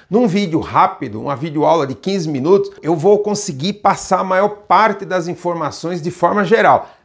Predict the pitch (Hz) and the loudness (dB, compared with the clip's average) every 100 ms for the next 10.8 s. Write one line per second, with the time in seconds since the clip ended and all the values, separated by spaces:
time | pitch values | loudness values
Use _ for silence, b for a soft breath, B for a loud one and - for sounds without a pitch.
0 | - - 196 - - 202 220 143 - _ | -4 -2 -2 -2 2 2 2 -4 -10 _
1 | _ - 196 208 - 196 180 - - b | _ -6 -4 -4 -4 2 2 0 -6 b
2 | - 233 233 220 220 - - 196 214 - | -2 -2 0 0 0 -4 -8 -8 -8 -8
3 | - 220 - - - 214 214 202 180 143 | -6 -6 -6 -2 4 4 4 0 -4 -2
4 | 165 170 - - 156 190 - B B - | -2 -2 -8 -8 -4 -2 -4 B B -2
5 | 160 190 165 170 190 180 175 165 160 151 | 2 4 2 0 0 0 -2 -2 -4 -4
6 | 170 170 151 - 156 156 151 139 B - | -2 -2 -2 -2 0 2 2 -2 B -4
7 | 135 - 180 175 151 117 B - 147 254 | -2 4 4 6 2 0 B 0 2 2
8 | 185 - - 165 175 147 - 151 165 147 | -2 -6 0 4 4 2 -6 -4 -2 0
9 | 160 160 160 135 B B 139 - 170 185 | -2 -2 -4 -6 B B -10 0 2 2
10 | 170 151 151 98 127 185 175 160 | -2 -6 -6 -2 0 0 -2 -6